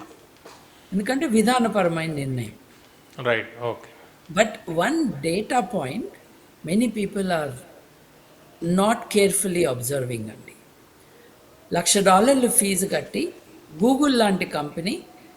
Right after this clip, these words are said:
Speaker 1: ఇండియా నుండి గానీ, థాయిలాండ్ నుండి గానీ, పాకిస్తాన్ నుండి గానీ ఒక ఐటీ ఇంజనీర్‌ని తెచ్చుకుంటే ఆ ప-, కంపెనీకి లాభం ఏంటి? ఇప్పుడు జీతం ఇస్తున్నావు,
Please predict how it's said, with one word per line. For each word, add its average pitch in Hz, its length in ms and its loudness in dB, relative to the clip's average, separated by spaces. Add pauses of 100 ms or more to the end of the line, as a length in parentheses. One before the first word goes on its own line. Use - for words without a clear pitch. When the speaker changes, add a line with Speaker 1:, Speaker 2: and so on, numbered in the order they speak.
(140)
Speaker 1:
ఇండియా 185 320 8
నుండి 147 260 -2
గానీ, 131 300 -4
థాయిలాండ్ 170 600 2
నుండి 135 160 -6
గానీ, 127 320 -6
పాకిస్తాన్ 185 760 0
నుండి 131 200 -6
గానీ 127 320 -8 (580)
ఒక 220 420 0
ఐటీ 214 320 2
ఇంజనీర్‌ని 185 720 0
తెచ్చుకుంటే 175 840 -6 (680)
ఆ 196 200 4
ప-, - 160 -8 (540)
కంపెనీకి 175 580 -2
లాభం 151 560 0
ఏంటి? 104 340 -10 (1700)
ఇప్పుడు 175 500 4
జీతం 190 360 4
ఇస్తున్నావు, 143 760 0